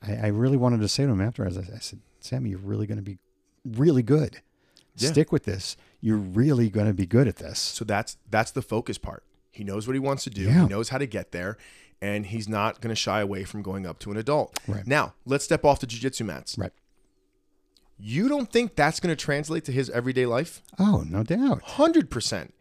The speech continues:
Speaker 2: He's gonna have, when he gets older and goes for job interviews
Speaker 1: Mm-hmm.
Speaker 2: or, you know, meets a girl he's interested in,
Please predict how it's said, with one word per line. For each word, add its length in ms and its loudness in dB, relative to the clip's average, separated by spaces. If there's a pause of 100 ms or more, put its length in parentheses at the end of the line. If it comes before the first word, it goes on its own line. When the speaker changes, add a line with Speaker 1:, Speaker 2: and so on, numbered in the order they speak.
(300)
Speaker 2:
He's 340 2
gonna 180 2
have, 400 2 (380)
when 180 0
he 200 -2
gets 280 -2 (180)
older 460 4 (460)
and 140 -4
goes 400 0
for 140 -6
job 520 4
interviews 640 -6
Speaker 1:
Mm-hmm. 260 -8
Speaker 2:
or, 380 4
you 120 -4
know, 180 -4 (260)
meets 380 -2
a 60 -2
girl 300 4
he's 200 -4
interested 420 -6
in, 160 -10